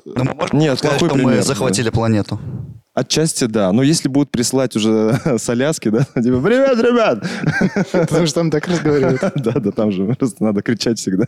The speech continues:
Speaker 2: <laughs> Ветер же. <laughs> Я
Speaker 3: Там
Speaker 2: вот
Speaker 3: щас
Speaker 2: на
Speaker 3: тепло,
Speaker 2: Антарктике.
Speaker 3: по-моему.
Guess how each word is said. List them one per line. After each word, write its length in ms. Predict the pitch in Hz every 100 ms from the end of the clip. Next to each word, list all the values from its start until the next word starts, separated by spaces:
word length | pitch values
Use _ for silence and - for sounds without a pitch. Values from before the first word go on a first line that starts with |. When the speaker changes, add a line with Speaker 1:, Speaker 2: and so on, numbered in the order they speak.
| -
Speaker 2:
<laughs> 100 | -
Ветер 300 | 139 - 95
же. 140 | 85 214
<laughs> 1500 | 220 - 175 - - 147 - - 156 - - - - 220 113
Я 120 | 143
Speaker 3:
Там 80 | 170
Speaker 2:
вот 80 | 147
Speaker 3:
щас 40 |
Speaker 2:
на 80 | 143
Speaker 3:
тепло, 180 | 151 143
Speaker 2:
Антарктике. 200 | 127 165 147
Speaker 3:
по-моему. 200 | 98